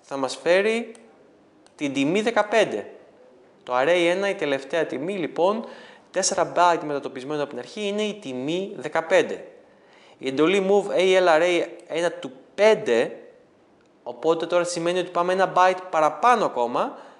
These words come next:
άρα τότε θα δώσει την τιμή τριάντα, που είναι και το μηδενικό στοιχείο του array δύο. Δηλαδή, οι ετικέτες είναι άγκυρες, να το σκεφτόμαστε έτσι, που σημαίνει ότι,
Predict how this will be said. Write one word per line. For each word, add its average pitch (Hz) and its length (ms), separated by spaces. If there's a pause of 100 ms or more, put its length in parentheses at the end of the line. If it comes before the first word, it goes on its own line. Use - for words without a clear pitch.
(520)
άρα 190 300
τότε 220 260
θα 214 100
δώσει 208 280
την - 100
τιμή 170 240
τριάντα, 139 760
που 208 100
είναι 247 100
και 247 120
το 185 500
μηδενικό 156 640
στοιχείο 262 380
του 262 100
array 202 340
δύο. 147 300 (460)
Δηλαδή, 139 640 (160)
οι 135 160
ετικέτες 131 840
είναι 202 360
άγκυρες, 110 680
να 113 80
το 117 80
σκεφτόμαστε 104 680
έτσι, - 240
που 107 100
σημαίνει 147 340
ότι, 151 460